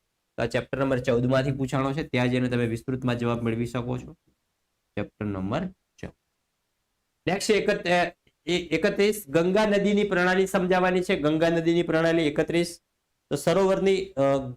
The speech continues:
ગંગા નદીની પ્રણાલી, ચેપ્ટર નંબર પંદર, નદીઓ વાળો જે ચેપ્ટર છે, એમાંથી લેવામાં આવેલો છે. પછી નકશો છે આપણા ભારતનો,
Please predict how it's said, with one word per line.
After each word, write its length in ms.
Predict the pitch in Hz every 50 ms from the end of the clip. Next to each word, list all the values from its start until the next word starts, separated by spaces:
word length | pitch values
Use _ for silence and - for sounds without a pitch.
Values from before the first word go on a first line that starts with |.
| _ -
ગંગા 280 | 135 139 160 156 175
નદીની 320 | 175 175 170 170 175 170 175
પ્રણાલી, 520 | 170 156 147 151 160 156 156 165 175 185 - _ _ _ _ _ _ _ _ _ _ _ _ _ _ -
ચેપ્ટર 200 | 135 135 - 139
નંબર 200 | 147 147 147 139
પંદર, 500 | - 139 131 135 139 156 175 170 - - - - _ _ _ _ _ _ _ _ _ _ _ _ _ _ _ _ _ _ _ _ _ _ _ _ _ _ _ _ _ -
નદીઓ 300 | 113 113 123 127 135 131
વાળો 180 | 131 135 139
જે 140 | 135 135 135
ચેપ્ટર 340 | 131 131 120 - - 131 131
છે, 220 | 127 - 160 226 - _ -
એમાંથી 260 | 113 120 123 123 131
લેવામાં 320 | 123 123 123 127 131 127 127
આવેલો 260 | 127 131 131 127 131
છે. 240 | 135 - 160 180 - _ _ _ _ _ _ _ _ -
પછી 180 | 147 147 175
નકશો 380 | 170 160 160 - - - 190 175
છે 120 | 180 196
આપણા 200 | 175 165 175 175
ભારતનો, 580 | 147 139 131 139 151 147 - - 165 160 160